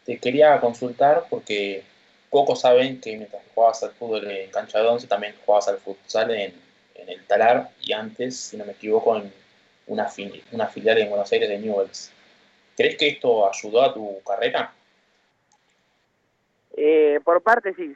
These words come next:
Speaker 2: sí, yo me crié básicamente jugando al babi, como creo que cualquier jugador de fútbol.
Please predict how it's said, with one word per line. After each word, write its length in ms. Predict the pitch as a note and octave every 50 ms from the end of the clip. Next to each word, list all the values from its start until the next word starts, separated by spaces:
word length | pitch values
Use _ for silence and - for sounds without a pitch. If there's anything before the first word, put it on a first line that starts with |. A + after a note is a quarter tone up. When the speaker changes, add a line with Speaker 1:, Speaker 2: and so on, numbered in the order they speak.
| _
Speaker 2:
sí, 160 | - D#3 C#3+ C#3 -
yo 80 | F#3+ F3+
me 140 | F3+ F3 E3
crié 680 | E3+ E3 E3+ F3 F#3 F#3 F#3 F3+ E3+ E3 D#3+ D3+ - _ _ _ _ _ _ _ _ _ _ _ _ _
básicamente 600 | - - - - E3+ D3+ D#3 D#3 D#3+ E3 D#3+ D#3+
jugando 340 | D3+ - E3 E3 E3 D#3+ D#3 D3+
al 160 | D3 D3 D#3
babi, 340 | F3 F#3+ G3 F#3+ G3+ G#3 G3+ -
como 420 | - - C#3 C#3 C#3 C3 C3 C3+ C3+ _
creo 200 | - D3+ C#3+ C#3+
que 120 | C#3+ C3
cualquier 300 | B2 C3 C3 C3 D3 C#3+
jugador 280 | - - D3 C#3 C#3+ C#3+
de 60 | C#3
fútbol. 360 | C#3 D#3+ E3 E3+ E3+ E3+ F3+